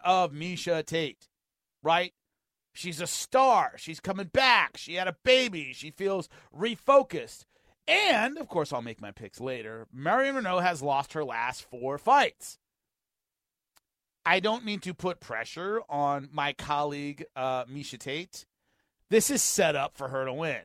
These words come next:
If she can't beat Marion Reneau, la-, I don't think she'll be back in the U F C.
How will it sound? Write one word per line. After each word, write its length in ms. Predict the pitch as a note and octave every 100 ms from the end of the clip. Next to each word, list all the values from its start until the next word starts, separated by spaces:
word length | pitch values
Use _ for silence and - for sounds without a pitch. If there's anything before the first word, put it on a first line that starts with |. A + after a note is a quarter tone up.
| _ _
If 100 | C3
she 160 | - C#3
can't 400 | - E3 A3 B3
beat 240 | A3 A3
Marion 360 | E3 E3 F3+ F3
Reneau, 600 | F3 D#3+ C#3+ C#3 C3+ B2 _ _ _ _ _ -
la-, 600 | C#3+ F3+ F3+ F3 E3 D#3+
I 100 | E3
don't 120 | F#3+
think 120 | F3
she'll 140 | D#3+ C#3+
be 80 | D3
back 180 | C3
in 80 | A#2+
the 60 | A2+
U 60 |
F 60 |
C. 100 | G#2